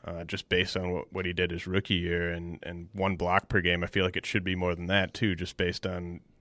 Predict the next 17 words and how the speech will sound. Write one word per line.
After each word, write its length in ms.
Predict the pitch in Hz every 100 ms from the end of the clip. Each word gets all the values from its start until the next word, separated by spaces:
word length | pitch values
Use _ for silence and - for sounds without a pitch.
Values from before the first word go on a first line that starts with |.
| -
the 80 | 92
guys 260 | 95 90
he's 140 | 95 87
gonna 160 | 92
be 80 | 87
guarding 480 | 85 87 101 92 87
and 260 | 85 85 - - - _
his 320 | - 87 80
athletic 460 | - 101 92 92 90
advantage 520 | 85 87 90 87 85
and 380 | 87 82 80 -
height 260 | - 95 87
advantage 460 | 82 87 87 85
and 120 | 87
wingspan 380 | 87 107 - 90
advantage. 500 | 87 87 87 87 82
But 180 | - 85